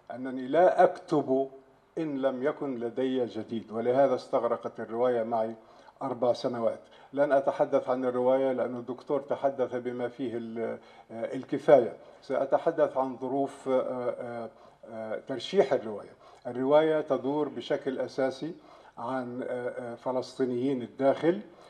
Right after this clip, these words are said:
اللي أخذوا أسماء مختلفة، عرب إسرائيل وفلسطين ثمانية وأربعين وفلسطينيين الداخل، واختلفت التشبيهات وقاطعتهم الدول العربية لمدة أربعين سنة.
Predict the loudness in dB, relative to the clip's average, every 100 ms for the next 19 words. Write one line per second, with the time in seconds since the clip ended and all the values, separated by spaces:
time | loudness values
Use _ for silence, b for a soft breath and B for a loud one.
0 | B -14 -6 2 2 2 2 2 0 -2
1 | -4 -2 -2 -10 -2 -2 0 2 4 4
2 | 2 -2 -10 -6 -4 -4 -6 -4 -4 -4
3 | -8 -10 -8 -6 0 0 0 -4 -4 -6
4 | -6 -6 -6 -12 -14 -14 -16 -4 0 2
5 | 0 -2 B B B -6 -2 0 2 0
6 | -6 -8 -6 -8 -6 -2 0 0 -4 2
7 | 2 4 4 4 2 -2 -2 -4 0 2
8 | 4 2 2 0 -2 -2 -2 -4 -6 -6
9 | -6 -8 -6 -10 -6 -4 -4